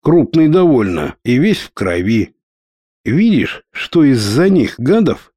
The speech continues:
сделала?" Со слезами на глазах показывает мне медальон. "Кто я теперь? Щитом трахнутая. Она мне за все заплатит, сволочь зеленая".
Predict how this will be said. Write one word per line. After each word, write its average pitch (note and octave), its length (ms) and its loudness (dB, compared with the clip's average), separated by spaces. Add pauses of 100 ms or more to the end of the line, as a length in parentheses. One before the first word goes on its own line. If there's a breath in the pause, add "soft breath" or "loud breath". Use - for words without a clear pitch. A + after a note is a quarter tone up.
сделала?" G#2+ 760 -2 (420)
Со - 160 -6
слезами C3 560 0
на A#2 160 0
глазах B2 500 0
показывает G#2+ 720 -2
мне C3 160 2
медальон. C3 680 0 (240)
"Кто A#3+ 240 0
я A2+ 180 2
теперь? A#2+ 580 -4 (520)
Щитом F3 500 0
трахнутая. G#2 880 -4 (520)
Она F3+ 260 2
мне D3+ 380 2
за F3 240 0
все G3+ 260 0
заплатит, C#3 640 -2
сволочь C#3+ 480 0
зеленая". G#2 800 0